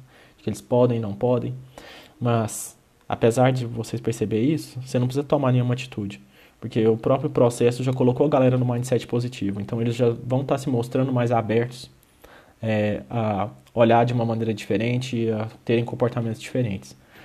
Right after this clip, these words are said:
O seu papel nesse momento é observar, perceber e fazer com que as pessoas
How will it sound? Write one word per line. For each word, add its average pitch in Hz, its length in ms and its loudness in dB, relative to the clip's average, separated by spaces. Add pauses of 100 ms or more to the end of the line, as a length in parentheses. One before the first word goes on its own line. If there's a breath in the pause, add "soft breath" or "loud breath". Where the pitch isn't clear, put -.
(180 loud breath)
O - 40 -20
seu 127 120 2
papel 131 260 4
nesse 120 180 0
momento 123 420 0
é 110 220 2
observar, 120 800 2
perceber 123 580 2 (400 loud breath)
e - 40 -12
fazer 127 260 0
com 127 160 0
que 120 580 2 (400)
as 120 80 -2
pessoas 123 640 0